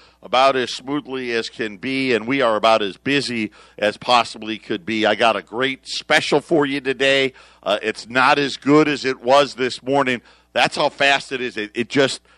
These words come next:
every single morning now, uh, people are calling ahead of time, and, and there's,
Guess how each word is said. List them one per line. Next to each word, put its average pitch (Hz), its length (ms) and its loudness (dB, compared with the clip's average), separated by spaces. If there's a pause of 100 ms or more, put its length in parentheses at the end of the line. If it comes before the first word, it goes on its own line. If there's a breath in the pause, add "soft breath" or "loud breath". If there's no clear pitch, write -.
(360 soft breath)
every 156 480 4
single 147 440 -2
morning 131 440 -4
now, 107 340 2 (380 loud breath)
uh, 98 340 4
people 139 340 -2
are 127 140 6
calling 139 460 0
ahead 127 320 2
of 147 100 2
time, 110 320 0
and, 113 180 -8
and 117 240 -6
there's, 139 220 2